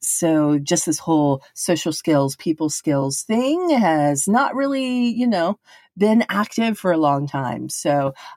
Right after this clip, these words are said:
I really thought that that was interesting. That whole, I would love, I would give anything to be consumed with people again. Consumed with people.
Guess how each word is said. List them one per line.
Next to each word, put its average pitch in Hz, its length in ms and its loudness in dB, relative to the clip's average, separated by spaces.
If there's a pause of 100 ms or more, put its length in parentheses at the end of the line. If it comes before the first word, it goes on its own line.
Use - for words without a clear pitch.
(140)
I 190 100 4
really 180 720 2
thought 151 260 -2
that 143 100 -4
that 127 160 2
was 147 140 -4
interesting. 135 560 -6
That 143 180 0
whole, 135 400 -2 (240)
I 170 120 0
would 160 120 0
love, 143 420 2 (540)
I 165 80 0
would 165 140 2
give 156 200 2
anything 165 360 0
to 151 80 -2
be 143 100 -2
consumed 156 760 0
with 139 340 -2
people - 320 -6
again. - 480 -10 (320)
Consumed 254 680 -4
with 190 120 -6
people. - 380 -2